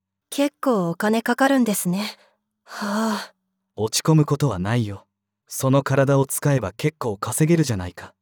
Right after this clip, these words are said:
Speaker 1: で？
Speaker 2: 大体察しはつくだろう。
Speaker 1: もしかして体を売れってことですか？そ、それは。
Speaker 2: 嫌なら別に構わないよ。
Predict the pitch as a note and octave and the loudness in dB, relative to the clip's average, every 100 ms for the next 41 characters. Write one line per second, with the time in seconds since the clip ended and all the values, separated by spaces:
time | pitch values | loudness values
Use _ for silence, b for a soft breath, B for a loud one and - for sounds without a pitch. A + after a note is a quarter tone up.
0 | _ _ _ A3+ A3+ - _ _ _ _ | _ _ _ -12 -12 -14 _ _ _ _
1 | - G2+ A2+ B2+ A#2+ A#2 - B2 - D#3+ | -8 0 2 2 0 -2 -2 -2 0 0
2 | E3+ - D#3 A2 E2+ - _ _ _ _ | 0 -2 -4 -4 -10 -18 _ _ _ _
3 | _ _ _ - A#3 C#4 - C4+ - F#3 | _ _ _ -4 0 0 0 -2 -2 -8
4 | - G3 A#3 C4 C4+ B3+ C4 F4 - D4+ | -4 0 4 6 6 4 2 2 0 0
5 | A3+ B3 A#3 - G#3 - _ _ _ _ | 0 0 -2 -4 -8 -10 _ _ _ _
6 | - - A3+ G#3+ - _ _ _ - - | -16 -10 -8 -8 -12 _ _ _ -12 -4
7 | A#3 B3 B3+ C#4 - _ _ _ _ _ | 0 2 2 0 -4 _ _ _ _ _
8 | F#2+ A2 C3 G2+ F2 G2+ G#2 C#3+ D3+ - | -4 0 2 0 -6 -6 0 4 4 4
9 | C#3+ D#3 D#3 A2+ E2 F2 | 2 4 4 0 -6 -14